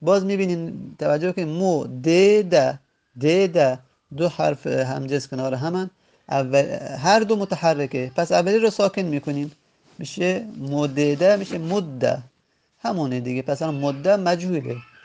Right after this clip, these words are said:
اه، حرکتش به قبل نمیدیم، مدده یعنی دال کسرش به قبل نمیدیم. چرا؟ چون که قبلاً حرکت داره دیگه، التقاء ساکنین رخ نداده دیگه. و کذا نظایره، و همچنین نظایر و شبا-، ش-، چیزایی که شبیه به این هاست.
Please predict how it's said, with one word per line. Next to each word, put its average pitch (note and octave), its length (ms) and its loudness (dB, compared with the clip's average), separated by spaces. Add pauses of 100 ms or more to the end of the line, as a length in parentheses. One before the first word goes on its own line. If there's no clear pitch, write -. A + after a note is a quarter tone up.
(760)
اه، C#3 360 0
حرکتش F3 520 4
به F#3+ 80 2
قبل G#3 260 4
نمیدیم، G#3 640 0 (220)
مدده C#3 800 4
یعنی C3+ 240 0
دال C#3+ 260 2
کسرش D3 440 0
به - 80 -6
قبل E3+ 260 0
نمیدیم. F3 320 -2
چرا؟ F3+ 280 2
چون F3 200 -8
که F3 60 -4
قبلاً E3 540 0 (680)
حرکت C#3+ 500 2
داره D3 280 4
دیگه، A#2+ 200 -2
التقاء B2+ 360 -2
ساکنین C#3 420 -2
رخ C#3 200 -4
نداده A2+ 440 -4
دیگه. A2 220 -10 (600)
و F#3+ 80 2
کذا B3+ 300 4
نظایره، F#3+ 560 4
و D3+ 220 2
همچنین G#3 500 0
نظایر D#3+ 440 4
و D#3 120 2
شبا-، B2+ 420 -4
ش-، - 380 -8
چیزایی D3 320 -10
که - 60 -16
شبیه C3 340 -2
به A2+ 80 -4
این A2+ 100 -6
هاست. A2 300 -10